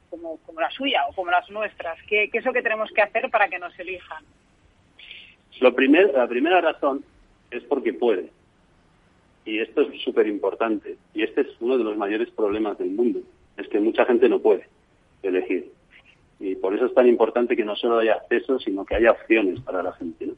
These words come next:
Speaker 2: Así que, que esto es relevante. Nosotros, en general, nos dirigimos a personas, eh, con un nivel de talento ya elevado. La, la segunda es por un estilo de vida. Está apostando por una manera de vivir.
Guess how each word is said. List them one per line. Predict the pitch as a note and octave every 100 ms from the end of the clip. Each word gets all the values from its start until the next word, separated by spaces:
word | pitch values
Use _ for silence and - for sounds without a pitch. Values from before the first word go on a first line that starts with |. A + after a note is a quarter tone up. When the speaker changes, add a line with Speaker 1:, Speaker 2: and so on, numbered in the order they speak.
| - B2 - - -
Speaker 2:
Así | - G2 A#2+
que, | A#2+ A2+ F2+
que | -
esto | A2 -
es | C3
relevante. | A#2 G2 A#2+ A#2 F#2
Nosotros, | F#2+ F#2+ A2 B2+ C3 C3 G#2+
en | G2
general, | - G2+ G2+ A2+ A#2
nos | A2+ G#2+
dirigimos | G2 - A#2 A2+ B2 -
a | G#2
personas, | B2+ - - - - _ - _ - - - _ G2
eh, | F#2 F2+
con | F#2
un | G2+
nivel | G#2+ G#2 G#2+
de | G2+
talento | G2 G2 G2+ G#2
ya | G2+ A#2 - - - -
elevado. | F2+ F2+ F#2+ - - - - - _
La, | - - G#2
la | G#2+ -
segunda | A2+ D3+ F3+ F3+
es | - - - _ _
por | - A2+
un | B2+
estilo | B2+ - B2+ A#2+
de | F#2
vida. | G2+ F#2+ - _
Está | G2+ - A#2
apostando | C#3 - B2 C3
por | A#2+ A2
una | A#2
manera | A2+ A2 A2 A2+
de | G2+
vivir. | F#2 F#2+